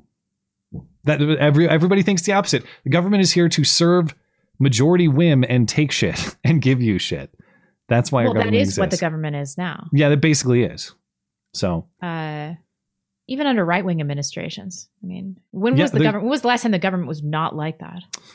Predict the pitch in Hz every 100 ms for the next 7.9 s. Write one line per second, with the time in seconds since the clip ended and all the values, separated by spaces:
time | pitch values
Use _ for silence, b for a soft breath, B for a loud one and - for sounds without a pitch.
0 | b _ _ _ _ _ 123 - - 131
1 | 240 - 233 - 220 220 202 165 - 185
2 | 220 202 175 165 - 165 160 180 175 180
3 | 180 165 160 - 214 196 143 147 170 160
4 | 165 165 160 156 151 156 160 160 151 139
5 | 151 143 143 - - 165 b b 123 175
6 | 175 190 196 165 160 208 123 82 73 76
7 | 78 95 104 101 95 - 107 -